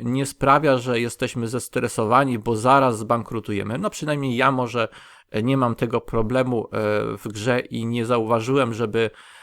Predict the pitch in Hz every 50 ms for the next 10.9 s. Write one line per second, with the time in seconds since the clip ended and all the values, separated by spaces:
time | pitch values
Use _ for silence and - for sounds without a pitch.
0 | - _ _ - 110 120 135 135 135 123 123 120 - - 117 117 113 113 107 104
1 | 104 131 143 151 143 135 135 127 - - 139 120 113 107 104 117 120 147 226 262
2 | 208 - - - 139 147 151 156 170 196 220 247 226 214 233 226 202 202 175 -
3 | 196 185 170 - - 175 170 160 - - 127 117 123 135 143 143 156 151 147 143
4 | 127 110 127 107 110 131 131 131 131 127 120 123 123 - - 117 113 123 117 110
5 | 123 120 117 117 - 104 104 104 104 - - - - 123 117 120 135 131 127 123
6 | 113 - - - - 101 107 139 240 269 - - 170 151 123 131 123 120 113 110
7 | 110 98 104 - - 120 113 - - - - 110 107 - - - 131 123 117 113
8 | 107 107 98 113 131 135 131 - - - - - _ - 120 110 107 113 107 110
9 | 113 117 120 117 113 110 110 - - - 107 104 113 110 107 113 110 - - 107
10 | - - - 107 101 104 101 101 101 131 156 - - - 147 127 120